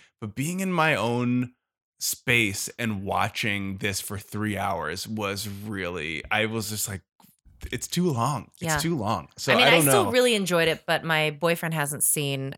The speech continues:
Speaker 2: uh, Rent, and I don't want him to watch this 'cause I want him to experience
Speaker 1: No.
Speaker 2: it.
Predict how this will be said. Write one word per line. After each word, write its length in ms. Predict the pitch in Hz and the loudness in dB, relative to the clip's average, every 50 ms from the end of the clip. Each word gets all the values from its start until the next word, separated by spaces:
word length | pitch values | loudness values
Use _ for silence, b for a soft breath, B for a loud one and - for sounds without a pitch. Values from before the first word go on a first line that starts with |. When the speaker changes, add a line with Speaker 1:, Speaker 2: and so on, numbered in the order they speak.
| - _ | -8 _
Speaker 2:
uh, 480 | 156 147 143 135 127 127 113 71 53 50 - - _ - _ _ | -2 0 0 0 0 -2 -2 -4 -4 -4 -6 -10 _ -20 _ _
Rent, 480 | 147 160 143 139 131 - - - - - _ _ _ _ _ _ _ - | -2 0 0 0 0 -2 -4 -6 -8 -8 _ _ _ _ _ _ _ -2
and 100 | 160 156 | 0 0
I 180 | 151 151 147 - | 0 0 -2 0
don't 240 | - 156 147 143 - | 0 0 0 2 0
want 140 | 170 160 160 | 0 0 0
him 80 | 156 147 | 0 -2
to 100 | 156 143 | 0 2
watch 260 | 147 143 151 - - | 2 2 0 0 -4
this 180 | - 147 143 - | -4 -4 -4 -4
'cause 160 | - 143 135 | -6 -4 -4
I 80 | 135 135 | -2 0
want 180 | 139 139 139 | 0 0 -2
him 80 | 139 135 | -2 -4
to 160 | - - 156 | -6 -6 -8
experience 640 | 135 - - - - 202 196 160 131 107 117 120 117 | -4 -2 -2 0 2 2 4 4 4 2 2 4 4
Speaker 1:
No. 100 | 110 98 | 4 2
Speaker 2:
it. 160 | - - - | 2 -4 -8